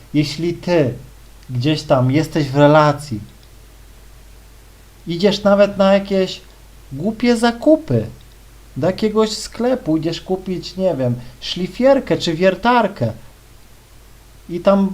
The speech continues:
jakaś będzie baba, dziewczyna, no i podejdziesz: "Hej, szukam wiertarki <laughs> dużej, może byś mi pomogła, na którym to tam przedziale jest".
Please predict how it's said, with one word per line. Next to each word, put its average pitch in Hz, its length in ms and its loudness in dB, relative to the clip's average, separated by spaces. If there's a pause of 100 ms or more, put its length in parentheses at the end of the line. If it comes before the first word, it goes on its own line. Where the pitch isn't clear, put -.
(420)
jakaś 180 340 2
będzie 185 340 2
baba, 170 560 6 (1000)
dziewczyna, 160 800 2 (300)
no 196 60 -2
i 240 60 0
podejdziesz: 214 800 4 (520)
"Hej, 151 380 2 (800)
szukam 143 420 -6
wiertarki 131 720 -4 (380)
<laughs> - 300 -20
dużej, 135 680 2 (360)
może 143 260 4
byś 143 220 0
mi 147 100 2
pomogła, 135 580 2
na 139 120 0
którym 135 420 -4
to 127 140 -4
tam 127 320 -2
przedziale 131 640 0
jest". 131 320 -2